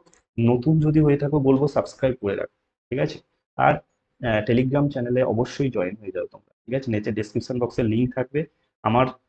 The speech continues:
আহ, ব্যাচে জয়েন হতে হলে অ্যাপ্লিকেশনেরও লিংক রয়েছে, ফার্স্ট কমেন্ট বক্সে পিন করে দিব, না হলে তোমরা ডেসক্রিপশন বক্সেও পেয়ে যাবে,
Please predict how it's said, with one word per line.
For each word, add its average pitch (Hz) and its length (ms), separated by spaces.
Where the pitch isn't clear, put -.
আহ, 101 160
ব্যাচে 104 260
জয়েন 123 220
হতে 131 140
হলে 135 80
অ্যাপ্লিকেশনেরও 131 600
লিংক 123 300
রয়েছে, 127 220
ফার্স্ট - 320
কমেন্ট 120 300
বক্সে 117 200
পিন 113 240
করে 117 200
দিব, 139 160
না 143 120
হলে 104 240
তোমরা 110 280
ডেসক্রিপশন 120 480
বক্সেও 117 280
পেয়ে 120 200
যাবে, 123 220